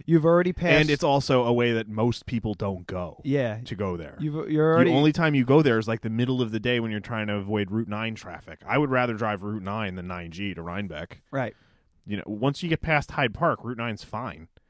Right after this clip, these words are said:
Speaker 1: Mm-hmm.
Speaker 2: You know, but you, you just want to avoid the traffic through, through Hyde Park. That's the only reason you'd go that way.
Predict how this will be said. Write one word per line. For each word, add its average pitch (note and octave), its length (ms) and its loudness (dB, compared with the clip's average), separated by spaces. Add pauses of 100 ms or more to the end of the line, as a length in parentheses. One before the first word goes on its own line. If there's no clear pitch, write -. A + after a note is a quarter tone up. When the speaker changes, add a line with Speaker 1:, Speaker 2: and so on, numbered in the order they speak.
Speaker 1:
Mm-hmm. D#3+ 220 -6 (200)
Speaker 2:
You G2 120 -4
know, G2+ 280 -2
but A#2+ 140 0
you, A#2 100 -2
you A#2+ 240 -4
just A#2+ 180 -6
want A#2+ 160 0
to A2+ 40 2
avoid G#2+ 280 0
the G2 60 -4
traffic G#2+ 400 -6
through, F#2+ 400 -8 (300)
through G2 180 -4
Hyde F#2 200 -4
Park. A2+ 420 -4
That's - 160 -20
the - 120 -16
only A2+ 200 -6
reason G2+ 260 -6
you'd F#2 100 -8
go G2 160 -4
that D2 180 -12
way. - 140 -16